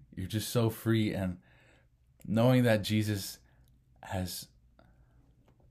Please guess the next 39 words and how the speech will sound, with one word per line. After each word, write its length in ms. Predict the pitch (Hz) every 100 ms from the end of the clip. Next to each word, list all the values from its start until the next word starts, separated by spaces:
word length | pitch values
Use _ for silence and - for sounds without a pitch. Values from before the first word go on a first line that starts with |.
| _ -
died 360 | 95 98 95
for 160 | 85 87
you, 300 | 82 80 80 - _ _ _ _ _ _ - _ _ _ _ _ _ _ _ -
you 80 | 98
don't 160 | 113 113
have 200 | 131 -
to 80 | 110
live 480 | 92 98 98 87 -
with 140 | 95
that 160 | 95 90
stress. 640 | - - 92 95 - - _ _ - - -
You 120 | 104
don't 140 | 110 113
have 180 | 113 -
to, 140 | 101
"Oh, 380 | 101 104 95 85 - - -
I 80 | 101
have 180 | 98 95
to 80 | 95
worry 240 | 95 95
about, 460 | 92 92 92 90 - - - _ _ -
you 120 | 101
know, 320 | 95 90 90
my 160 | 98 92
sin," 340 | - 113 101
because, 460 | 95 92 98 92 90
I 60 | 101
mean, 140 | 107
you 80 | 104
do 240 | 95 104 101
technically, 400 | 98 95 92 90
but 300 | 87 85 - - - - _ _ _ - _ - -
if 140 | 110 151
you 60 |
just 180 | 190 170
walk 260 | 113 113 117
in 80 |
the 80 | 98
Lord, 300 | 82 82 78